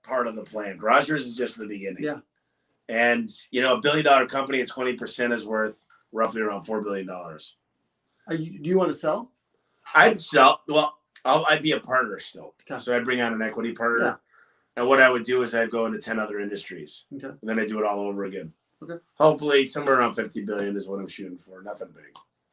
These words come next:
Speaker 2: Why? I like it. Why no fancy cars and houses? I know I, I saw that on one of your podcasts that you did, did recently. It seems like that's not a big piece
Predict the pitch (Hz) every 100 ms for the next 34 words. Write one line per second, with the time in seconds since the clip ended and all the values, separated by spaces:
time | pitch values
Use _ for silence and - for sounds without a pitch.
0 | _ - 160 - _ - 143 135 123 -
1 | _ _ _ - 175 220 220 - 190 190
2 | 190 175 165 165 151 143 151 135 120 127
3 | 139 143 139 139 - - 139 139 156 143
4 | 131 131 135 127 123 120 _ _ - 139
5 | 135 135 127 131 123 131 127 - 143 135
6 | 135 131 143 127 120 139 135 127 135 131
7 | 127 135 127 123 131 120 - 143 139 -